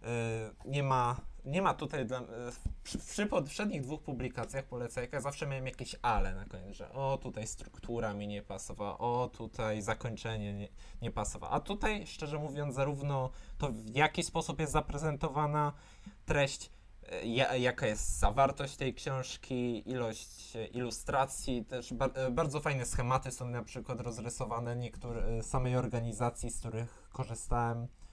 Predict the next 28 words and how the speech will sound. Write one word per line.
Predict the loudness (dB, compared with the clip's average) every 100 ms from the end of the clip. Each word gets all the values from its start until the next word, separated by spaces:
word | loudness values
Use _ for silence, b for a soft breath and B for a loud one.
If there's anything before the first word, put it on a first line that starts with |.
| -12
przy | -10
pisaniu, | -8 0 0 2 -2 -2 -4 -6 B B B -8
e, | -2 0 -2
przy | -4 -8
pisaniu | -2 0 0
pewnych | -2 -4 -8 -4
prac. | 2 2 2 -6 -8 B B B B B -14 -14 -4
Nie | 2 4
mogę | 6 4
się | 2
do | 2
niczego | 2 2 2 2
naprawdę | 4 6 6 4
przyczepić, | 0 -2 -2 0 -2 -2
także | -2 -2 0 -2
polecam | 0 2 2 2 0 2
jeszcze | 0 0 -2 0
raz | 2 2 0 -4 0
Jeffrey | 2 2 -2 -4
Kane, | -2 0 2 0 -2
Republika | -2 -2 -2 -2 -2
Samsunga, | -2 -4 -4 -4 -2 0 0 0
azjatycki | 0 0 2 2 2 2
tygrys, | 4 4 0 -2
który | -4 -4
podbił | 0 -2 0 -4
świat | -2 -4 0
technologii. | -2 -2 -2 0 0 2 0